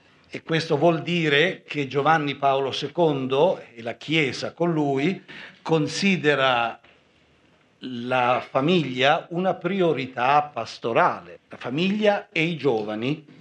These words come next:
due priorità pastorali per Giovanni Paolo secondo, che non per niente è stato chiamato il Papa dei, dei giovani e il Papa della famiglia,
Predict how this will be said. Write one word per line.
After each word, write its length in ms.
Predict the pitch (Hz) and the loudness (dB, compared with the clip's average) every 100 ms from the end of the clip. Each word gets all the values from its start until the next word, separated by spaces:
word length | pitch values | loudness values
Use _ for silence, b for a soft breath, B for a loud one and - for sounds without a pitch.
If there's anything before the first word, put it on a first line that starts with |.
| - | -20
due 400 | - 117 185 214 208 | -8 0 4 4 4
priorità 720 | 156 156 147 139 139 147 120 | -2 0 2 2 2 2 2
pastorali 680 | 113 107 - 131 143 131 | -6 -10 -4 2 2 0
per 180 | 117 110 | -4 -8
Giovanni 400 | 107 123 135 123 | -6 -2 -2 -2
Paolo 260 | 123 123 120 | -2 -2 -2
secondo, 560 | - 160 226 151 117 | -6 2 4 4 -6
che 140 | 113 120 | -12 -10
non 240 | 123 143 | -6 -6
per 140 | 131 120 | -4 0
niente 420 | 160 147 113 113 | 2 2 -2 -10
è 40 | |
stato 320 | - 123 107 | -4 -4 -4
chiamato 460 | 104 120 135 143 117 | -2 0 2 2 -2
il 160 | 107 110 | -10 -6
Papa 500 | - 143 143 104 107 B B B B | 0 2 0 -4 -12 B B B B
dei, 400 | 120 120 123 127 | -8 -4 -4 -6
dei 420 | - 123 - 127 | -10 -8 -6 -4
giovani 680 | 127 196 165 139 147 175 190 B B - | 4 4 6 2 0 -2 -4 B B -2
e 160 | 143 | 0
il 160 | 131 127 | 0 -2
Papa 380 | - 143 139 117 | 2 2 0 -6
della 220 | 120 120 | -10 -8
famiglia, 800 | - 196 147 127 120 165 202 | -4 -2 -2 -4 0 2 2